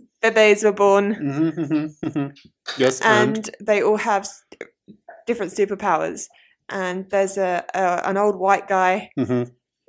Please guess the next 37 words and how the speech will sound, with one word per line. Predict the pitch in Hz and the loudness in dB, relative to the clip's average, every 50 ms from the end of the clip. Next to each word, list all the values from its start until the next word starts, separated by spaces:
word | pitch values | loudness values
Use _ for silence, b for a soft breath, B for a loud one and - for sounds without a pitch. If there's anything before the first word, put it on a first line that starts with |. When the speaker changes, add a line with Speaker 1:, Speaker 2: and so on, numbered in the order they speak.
| - | -8
Speaker 1:
with | 202 196 175 | -6 -6 -4
a | |
monocle. | 170 180 180 190 196 196 - 214 190 185 190 190 196 - - _ _ _ | 0 0 2 2 0 0 0 0 2 2 2 2 0 -4 -12 _ _ _
Speaker 2:
That's | - 123 139 139 - - | 4 6 6 6 6 6
not | 147 135 | 4 4
his | 123 127 123 - | 4 4 2 2
superpower, | 143 117 110 101 104 101 - - | -2 -2 -2 -4 -4 -6 -6 -2
but | - 370 370 359 339 | 0 4 4 4 4
it's, | 339 - - - - | 2 -2 -12 -12 -6
maybe | - 339 349 349 330 330 330 | -2 0 2 4 6 6 6
it | 339 320 | 6 6
is, | 320 254 160 | 2 2 0
actually. | 160 147 - - 160 156 _ _ _ _ _ _ _ _ _ - - 156 - | -2 -4 -6 -8 -12 -12 _ _ _ _ _ _ _ _ _ -20 -20 -12 -4
Speaker 1:
That's | 196 254 269 302 - | 0 0 0 2 0
his | 302 269 - - | -2 -2 -2 -4
supervillain | 208 196 190 156 143 160 151 135 120 113 - | -4 -4 -4 -4 -2 0 0 0 -2 -4 -8
power. | - 165 147 135 120 131 143 - - | -8 -6 -4 -4 -4 -4 -6 -8 -10
Speaker 2:
Yeah. | - 139 135 139 | -8 -6 -6 -4
Speaker 1:
He's | 185 165 - | -4 -4 -4
an | 180 175 170 - _ _ | -4 -6 -8 -8 _ _
old | - 185 180 175 170 | -2 -2 -2 -2 -2
white | 160 160 156 - - | -2 -2 -2 -2 -2
guy, | - 147 139 135 160 - B B B B B B B B B | -2 -2 -2 -2 -4 -6 B B B B B B B B B
a | 190 | -10
straight | - - - 196 185 - | -8 -4 -2 0 0 2
old | 165 170 165 | 0 0 -2
white | 151 151 135 - - | -2 -2 -2 -2 -2
guy. | 117 - 160 - - | -4 -4 -4 -6 -10
Speaker 2:
Mm-hmm. | 185 156 147 160 160 | -10 -10 -10 -8 -4
Speaker 1:
Uh, | - 185 185 185 180 180 180 180 185 214 208 B B B B _ _ _ _ | -2 0 0 0 0 0 0 0 -2 -2 -4 B B B B _ _ _ _
and | - - 196 190 196 196 196 196 208 | -8 -6 -4 -4 -2 -4 -4 -6 -8
he | - - 220 202 196 196 196 196 - _ _ - | -12 -12 -10 -10 -8 -10 -10 -12 -18 _ _ -4
goes | 226 208 202 202 196 | -2 0 0 0 -2
and | 196 196 | -4 -4
he | 190 185 | -4 -4
adopts, | 185 180 202 190 - - - - - - - - - - - | -4 -2 -2 -4 -4 -4 -10 -12 -12 -12 -12 -14 -16 -14 -14
uh, | - | -14